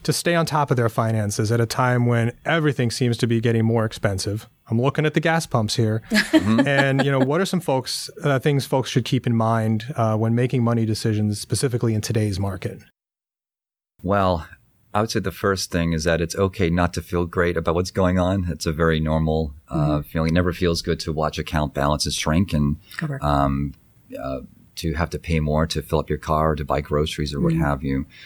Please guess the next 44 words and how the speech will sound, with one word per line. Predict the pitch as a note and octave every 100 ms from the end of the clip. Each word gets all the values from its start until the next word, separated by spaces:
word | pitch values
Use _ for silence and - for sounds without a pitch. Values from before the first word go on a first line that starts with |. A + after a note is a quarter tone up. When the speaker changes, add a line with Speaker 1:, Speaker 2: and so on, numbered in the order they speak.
| -
Speaker 2:
Mm-hmm. | F3 E3 D3+
Speaker 3:
Um, | D3+ - - _
I | G2 G2+
think | D3 D3+ -
if | G2 -
you're | F#2 F#2 F2
somebody | - F#2 F2
who's | E2 -
constantly | - E2+ - D#2+ D2+
looking | E2 E2 E2 D#2+
at | D#2 -
your | E2 D#2 D#2
account | - - E2+ -
balances, | E2+ E2+ E2 F2+ F2 E2+
that's | D#2
Speaker 2:
Right. | E2+
Speaker 3:
probably | E2+ D#2+ D2+ D#2
not | D#2+ D2+
healthy. | F2 E2 G2 A2 - -
Speaker 2:
Right. | E3+ C3+ - -
Speaker 3:
Um, | D#2 D2+ D#2
on | - F#2+
the | G#2
other | G2+
hand, | G2 E2+
I | D#2+ _
do | G2+
think | G2 F#2 E2 -
times | - G#2+ A#2+ G2+
like | E2+ E2
this | D#2 D#2
give | - F2
you | E2
an | E2
opportunity | D#2+ E2 - F2+ E2 D#2
to | D2+
do | E2 D#2+
what | D#2 E2
we |
might | D2+ D2+
call | - D2
a | C#2
gut | C#2+ B1
check | - F2 F2+ -